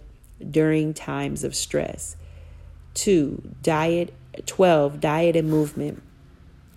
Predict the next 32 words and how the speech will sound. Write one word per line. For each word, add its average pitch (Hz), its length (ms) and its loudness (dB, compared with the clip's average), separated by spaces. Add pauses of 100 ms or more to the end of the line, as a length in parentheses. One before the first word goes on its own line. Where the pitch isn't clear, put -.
(140)
Daily, 160 460 6
follow 170 400 2
the 180 100 0
Sacred 165 460 2
Woman 156 340 0
Natural 151 460 0
Living 147 320 0
dietary 151 640 0
laws 143 400 -2
given 151 400 0
in 147 220 -2
the 143 80 -2
Womb 147 420 -2
Wellness 143 1400 -4
Cleansing 151 560 0
Food 165 340 0
Plan. 135 400 -6 (600)
See 170 320 0
page 160 500 2
eighty-three 151 720 0 (280)
and 156 220 0
do 165 140 4
the 160 100 4
dance 160 460 2
of 147 100 -2
the 156 80 4
womb 156 380 2
movements 147 560 -2
presented 147 640 0
in 143 240 -4
Gateway 139 480 0
three. 131 480 -4